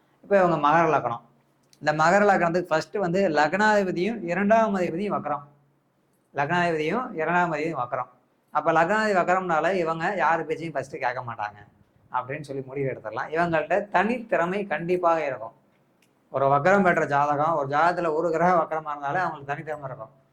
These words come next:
மூணு கிரகம் வக்கரம், அப்ப கண்டிப்பா அவங்கள்ட்ட தனித்திறமை நிறைய இருக்கும். அந்த லக்னாதிபதி ஒன்பதுல போய் இருக்கு, அதே ரெண்டாம் அதிபதியா இருக்கிறதுனால என்ன சொல்றாங்கன்னா, வருமானம் பண்றதில்ல,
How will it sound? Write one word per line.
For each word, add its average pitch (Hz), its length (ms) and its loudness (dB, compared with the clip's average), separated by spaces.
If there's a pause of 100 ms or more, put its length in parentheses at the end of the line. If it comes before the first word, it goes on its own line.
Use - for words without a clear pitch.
(320)
மூணு 226 320 4
கிரகம் 196 240 6
வக்கரம், 147 320 2
அப்ப 143 160 -4
கண்டிப்பா 165 560 0 (120)
அவங்கள்ட்ட 160 200 -4
தனித்திறமை 156 580 -8
நிறைய 131 360 -6
இருக்கும். 107 300 -14 (840)
அந்த 175 180 2
லக்னாதிபதி 214 540 6
ஒன்பதுல 208 540 2
போய் 185 120 2
இருக்கு, 170 380 -2
அதே 185 320 0
ரெண்டாம் 208 380 2
அதிபதியா 180 400 2
இருக்கிறதுனால 151 560 -4
என்ன 175 320 -6
சொல்றாங்கன்னா, 147 560 -8 (640)
வருமானம் 240 720 4
பண்றதில்ல, 180 520 2